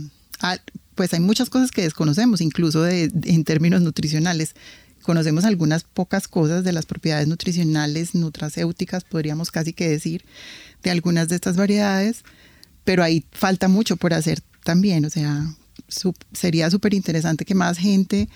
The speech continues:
de otras disciplinas también se uniera a estas iniciativas para, por ejemplo, eh, poder conocer cuáles son todos esos potenciales a nivel, eh, alimentario que tienen estas, estas papas.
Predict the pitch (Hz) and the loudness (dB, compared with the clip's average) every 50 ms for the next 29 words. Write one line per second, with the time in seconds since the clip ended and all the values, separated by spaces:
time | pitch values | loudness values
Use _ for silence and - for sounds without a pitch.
0 | - - - - - _ - 175 185 180 170 170 165 - 180 180 175 214 202 202 | -14 -20 -20 -20 -18 _ -2 0 2 4 4 4 2 2 0 0 2 0 0 0
1 | 175 - 165 165 160 165 - - 202 180 170 151 147 156 170 185 196 190 185 180 | -2 0 0 0 2 2 2 2 2 4 4 4 2 2 2 2 2 2 2 0
2 | 180 180 - _ _ - - 180 175 170 160 151 151 - 170 160 185 190 185 180 | 0 -2 -4 _ _ -4 0 0 2 2 2 0 0 0 -2 0 0 0 0 0
3 | - 175 151 - - 156 156 151 160 175 - - - - - - - - - _ | -2 -4 -4 -4 -2 -2 0 0 -2 -2 -6 -8 -16 -20 -20 -20 -20 -20 -20 _
4 | _ _ - 185 170 170 160 175 165 165 160 151 156 147 147 - 165 175 180 185 | _ _ -4 -2 -2 -2 0 0 2 2 2 4 2 2 2 2 0 2 0 0
5 | - - _ _ - - 165 156 156 147 - - 160 160 156 156 - - - 175 | -2 -6 _ _ -4 -2 0 0 0 -2 -2 0 2 2 2 0 -2 -2 -2 0
6 | 190 180 165 160 - - - 180 175 180 190 180 185 190 190 - - 220 220 220 | 0 0 0 0 -2 -2 -2 -2 0 0 0 0 0 0 0 -2 0 0 2 2
7 | 226 226 233 220 226 226 240 233 - - 196 - 175 160 156 151 - - 165 160 | 2 2 2 0 0 0 -2 -2 -2 -2 -2 0 2 2 2 0 0 0 -2 0
8 | 160 160 170 175 196 208 190 175 165 156 156 151 156 - _ - - - - - | -2 -2 0 0 0 2 2 2 2 0 0 -2 -4 -6 _ -18 -20 -20 -20 -20
9 | - - - _ _ - - 185 185 180 185 180 - - 185 180 175 170 160 160 | -20 -20 -20 _ _ -4 -2 0 2 2 0 0 0 0 0 0 2 2 4 4
10 | 156 139 - 165 156 156 156 170 - 208 175 - 175 160 147 147 151 156 165 160 | 2 2 2 2 2 2 2 2 0 0 0 0 2 2 4 4 2 2 0 -2
11 | 151 - - 165 160 165 165 - - - - - - - 180 165 - - 185 170 | -4 -2 -2 -2 -2 -2 -4 -8 -10 -12 -14 -8 -4 -2 -2 -2 -2 -4 -6 -6
12 | - - 302 - - - 147 - - - | -4 -4 -4 -4 -4 -6 -8 -8 -10 -14